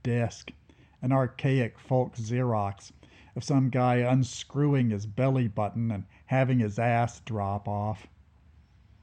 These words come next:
Becca rooted in the debris that braced the safe house walls. She found a federally approved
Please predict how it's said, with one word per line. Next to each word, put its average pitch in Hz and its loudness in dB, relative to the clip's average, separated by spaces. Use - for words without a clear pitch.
Becca 123 -2
rooted 110 -2
in 104 -2
the 104 -4
debris 110 -4
that 104 -8
braced 113 -6
the 101 -10
safe 113 -6
house 107 -6
walls. 113 -4
She - -4
found 131 2
a 101 -4
federally 160 2
approved 117 -2